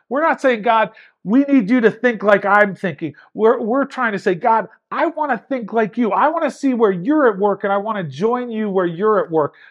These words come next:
Not, "God, this is where I'm at work, so I'm asking if you would come alongside of me, bless what I'm doing." We'd rather have the approach of, "God, where are you at work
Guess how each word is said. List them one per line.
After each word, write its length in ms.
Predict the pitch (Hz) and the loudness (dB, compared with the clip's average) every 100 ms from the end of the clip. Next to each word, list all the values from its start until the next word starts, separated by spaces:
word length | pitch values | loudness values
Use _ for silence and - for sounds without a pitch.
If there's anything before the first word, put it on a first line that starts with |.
| - | -12
Not, 380 | 180 233 247 - _ _ _ _ - | -6 -2 -4 -6 _ _ _ _ 2
"God, 360 | 226 226 208 - | 6 6 4 -2
this 240 | 165 277 302 | 0 0 0
is 100 | 247 | 0
where 180 | 247 | 0
I'm 220 | 240 240 233 | 0 0 -2
at 140 | 185 | 0
work, 240 | 196 196 | 0 0
so 120 | - 208 | -2 -2
I'm 180 | 220 | -2
asking 420 | 220 208 202 214 196 | -2 -6 -8 -10 -8
if 160 | 185 | -6
you 120 | 185 180 | -6 -6
would 320 | 208 220 151 _ _ | 0 0 0 _ _
come 180 | 262 | -2
alongside 640 | 254 233 214 196 - 196 180 | 0 0 0 0 0 0 0
of 100 | 160 | -4
me, 140 | 160 | -10
bless 420 | 135 202 240 - | -8 -2 -2 -4
what 80 | 190 | -4
I'm 260 | 196 208 175 | -2 -2 -4
doing." 260 | 156 147 151 _ _ | -4 -6 -10 _ _
We'd 200 | 208 202 | -6 -4
rather 340 | 262 285 302 | -4 -4 -4
have 240 | 233 240 196 | -4 -6 -4
the 80 | 202 | -4
approach 360 | 196 226 220 | -2 -4 -4
of, 60 | 190 | -6
"God, 300 | 240 247 208 | -8 -6 -6
where 180 | 285 320 | -4 -2
are 80 | |
you 340 | 285 208 285 349 | -2 2 4 4
at 120 | 226 | 2
work 380 | 147 139 - | -2 -4 -8